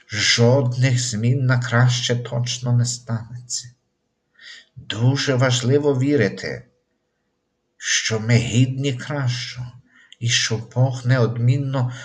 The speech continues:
пошле нам це для вирішення всіх проблем.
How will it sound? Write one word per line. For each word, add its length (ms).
пошле 680
нам 360
це 280
для 200
вирішення 760
всіх 400
проблем. 640